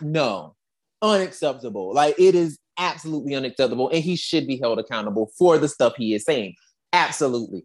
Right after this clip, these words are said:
Like, there is just, there is no way he should not be held accountable, which in turn goes back to the reason why we're bringing up this conversation. So the reason why we are talking about this is because we are also on Spotify. <laughs>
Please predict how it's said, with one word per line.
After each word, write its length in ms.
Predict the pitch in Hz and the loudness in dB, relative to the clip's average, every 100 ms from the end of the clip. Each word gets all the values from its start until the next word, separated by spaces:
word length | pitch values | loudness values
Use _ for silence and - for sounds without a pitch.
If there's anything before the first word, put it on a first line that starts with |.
| _ - | _ 0
Like, 180 | 143 | 2
there 180 | 135 170 | 4 4
is 160 | 165 143 | 4 2
just, 280 | 156 135 - | -2 -4 -4
there 220 | 151 165 | 0 2
is 160 | 151 135 | 0 -6
no 1040 | 135 135 139 143 147 156 156 156 151 147 127 | -12 -12 -10 -4 2 4 4 2 0 -4 -8
way 120 | 127 | -14
he 160 | 127 127 | -14 -12
should 180 | - 110 | -10 -4
not 160 | 107 | -4
be 80 | 107 | -4
held 160 | 104 95 | -6 -6
accountable, 400 | 110 92 82 - _ _ | -6 -6 -8 -14 _ _
which 560 | 180 302 233 226 - _ _ | 2 6 4 2 -10 _ _
in 180 | 147 147 | 0 0
turn 400 | 175 156 147 160 - _ - | 0 0 0 -6 -12 _ -2
goes 320 | 123 123 120 | 2 2 2
back 340 | 110 120 123 - | 2 2 2 -2
to 320 | 135 123 120 117 - _ _ _ | -8 -6 -6 -10 -16 _ _ _
the 140 | 139 139 | 0 2
reason 320 | 156 139 135 | 2 0 2
why 160 | 127 117 | 4 4
we're 100 | 113 | 2
bringing 380 | 110 104 147 | -4 -8 -4
up 100 | 175 - | -4 -4
this 140 | 127 | -14
conversation. 480 | - 95 - - - _ _ _ | -12 -10 -10 -12 -16 _ _ _
So 460 | - - 285 226 196 | -2 4 6 8 6
the 100 | 202 | 4
reason 300 | 277 370 294 | 2 2 4
why 180 | 262 | 4
we 160 | 254 226 | 2 2
are 140 | 190 | 0
talking 340 | 190 269 269 208 | -2 -4 -4 -4
about 200 | 160 160 | -6 -6
this 140 | 175 | -10
is 80 | 190 | -12
because 300 | 190 208 170 | -2 -2 0
we 140 | 190 | -2
are 140 | 202 202 | -2 -2
also 380 | 185 247 - 165 | -6 -10 -10 -8
on 280 | 165 170 214 | -6 -6 -6
Spotify. 540 | - - 131 - - | -6 -2 0 4 4
<laughs> 1600 | - - 262 254 - 294 - 311 - 339 - 320 587 679 571 - | 4 4 2 2 2 2 2 -2 2 0 2 4 6 8 6 2